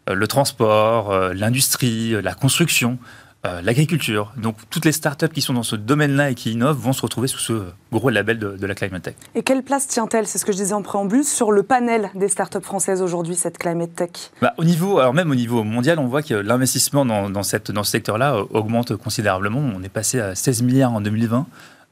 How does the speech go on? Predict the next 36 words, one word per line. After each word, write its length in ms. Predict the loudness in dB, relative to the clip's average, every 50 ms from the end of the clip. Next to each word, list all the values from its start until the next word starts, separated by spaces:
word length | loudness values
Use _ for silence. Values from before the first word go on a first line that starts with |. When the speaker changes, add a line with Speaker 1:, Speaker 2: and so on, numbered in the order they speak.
| _
Speaker 1:
euh, 160 | -4 -4 -2 -4
versus 360 | -4 -4 -2 -2 -2 -2 0
quatre 180 | -2 -2 -2 0
cents 140 | 2 2 2
millions 340 | 2 2 0 0 0 0
il 40 | -2
y 40 | -2
a 20 |
sept 300 | -4 -4 -4 -4 -2 -2
ans. 120 | -2 -2 -2 -6
Donc 160 | -8 -8 -8 -8
on 160 | -8 -6 -6
voit 180 | -2 -2 -2 0
que 80 | 0
l'intérêt 420 | -4 -4 -2 -2 0 0 0 0 -2
est 40 | -6
de 40 |
plus 200 | -8 -8 -6 -6
en 60 | -6 -6
plus, 240 | -6 -6 -4 -2
euh, 100 | -2 -4 -4 -8 -16 -20 -20 -20 -20 _ _
fort. 400 | -8 -2 2 2 2 2 2 0
Et 80 | 0
nous, 100 | 2 2
on 80 | 4 4
le 80 | 4 4
voit 380 | 2 2 2 2 4 4 4
représenté 500 | 2 0 0 0 0 0 0 0 0 -2
de 60 | -4
plusieurs 240 | -2 -2 0 0 2
manières 320 | 0 0 0 0 0 2 2
à, 80 | 0
à 160 | 0 0 -4
Station 280 | -4 -6 -8 -6 -6 -6
F. 200 | -8 -8 -14 -20 _ _ _ -20 _ -2
Speaker 2:
Oui, 200 | 0 0 0 0